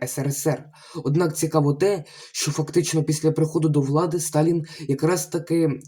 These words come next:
розвернув політику індустріалізації по методу Троцького.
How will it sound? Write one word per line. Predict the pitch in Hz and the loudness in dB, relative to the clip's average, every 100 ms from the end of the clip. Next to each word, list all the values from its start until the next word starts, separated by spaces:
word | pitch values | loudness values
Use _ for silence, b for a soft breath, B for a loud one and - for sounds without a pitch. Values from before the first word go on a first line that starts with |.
| - | -6
розвернув | 135 147 139 147 143 185 151 | -2 0 2 2 2 2 2
політику | 147 160 151 156 | 2 2 0 -2
індустріалізації | - 160 131 - 135 135 135 131 165 160 165 156 B B | 0 0 -2 -6 -2 0 0 0 -2 0 0 0 B B
по | 180 | 0
методу | 175 147 139 139 | 2 2 2 -2
Троцького. | 131 156 143 - 117 107 | 0 2 2 -2 -12 -12